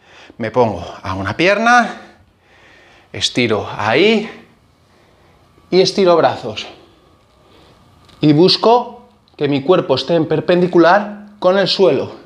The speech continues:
¿vale? Vamos a hacerlo para el otro lado, apoyo la pierna y me voy inclinando y busco la perpendicular.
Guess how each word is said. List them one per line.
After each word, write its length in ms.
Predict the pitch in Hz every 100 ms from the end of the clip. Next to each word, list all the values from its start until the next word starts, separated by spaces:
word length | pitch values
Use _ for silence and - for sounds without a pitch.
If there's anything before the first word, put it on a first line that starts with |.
| _
¿vale? 360 | 127 123 165 180 - - _ _ _ _ _ _ _ _ _ - _ _ -
Vamos 220 | 139 135
a 40 |
hacerlo 260 | 131 139 131
para 140 | 123
el 60 | 113
otro 200 | 117 120
lado, 420 | 135 170 214 196 147
apoyo 480 | - - 120 123 107
la 220 | 104 107
pierna 680 | 151 165 185 202 220 - - - _ _ _ _ _ _ _ _ _ _ _
y 300 | - 170 208 190 - - - - - - - - _ _ _ _ _ - -
me 100 | 120
voy 260 | 127 120 104 -
inclinando 1040 | 131 113 113 113 127 160 175 202 208 - - _ _ _ _ _ -
y 140 | 135
busco 640 | 139 165 - 196 196 190
la 320 | 160 160 165 -
perpendicular. 920 | 151 143 160 156 156 151 135 101